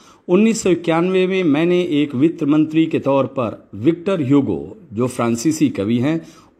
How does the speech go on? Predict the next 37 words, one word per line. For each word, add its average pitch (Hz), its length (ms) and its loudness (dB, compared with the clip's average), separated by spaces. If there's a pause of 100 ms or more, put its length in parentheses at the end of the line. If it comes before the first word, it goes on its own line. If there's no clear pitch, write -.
(100)
उनके 156 300 4
कथन 180 400 -2
का 175 100 0
उल्लेख 117 600 0
किया 104 200 0
था 147 400 -4 (320)
कि 160 60 -2
पृथ्वी 180 500 0
पर 202 240 0
कोई 160 280 4
शक्ति 196 540 -4
उस 135 300 -6
विचार 123 360 0
को 120 200 0
नहीं 104 320 2
रोक 151 180 2
सकती 120 340 -4
है 147 300 -2 (360)
जिसका 127 400 0
समय 113 400 0
आ 82 120 -2
चुका 95 320 -4
है।" 78 240 -12 (520)
तीस 139 260 2
साल 120 200 0
बाद 139 420 -2 (380)
एक 143 260 -2 (100)
राष्ट्र 143 440 -2
के 175 120 2
तौर 120 320 0
पर 110 440 -6 (100)
हमें 131 200 4
रॉबर्ट 139 440 0 (460)
फ्रॉस्ट, 104 400 -4 (100)
अमेरिका 123 500 2
के 113 140 -10
कवि, 131 340 2